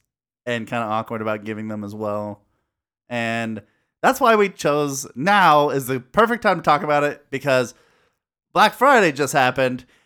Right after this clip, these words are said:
and <laughs> now it's time to talk about giving gifts or getting gifts or the appropriate traditions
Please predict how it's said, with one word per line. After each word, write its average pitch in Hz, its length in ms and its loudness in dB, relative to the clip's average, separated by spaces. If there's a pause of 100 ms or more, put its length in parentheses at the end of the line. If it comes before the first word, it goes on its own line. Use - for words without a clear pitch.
(260)
and 147 600 2
<laughs> - 20 -20
now 214 400 4
it's - 160 -6
time 120 640 2 (380)
to 175 80 -2
talk 151 240 4
about 135 240 0
giving 120 240 -4
gifts 123 480 -2 (340)
or 320 100 2
getting 175 280 -2
gifts 113 460 -6
or 202 260 2
the 202 180 -4
appropriate 233 640 2
traditions 175 760 -4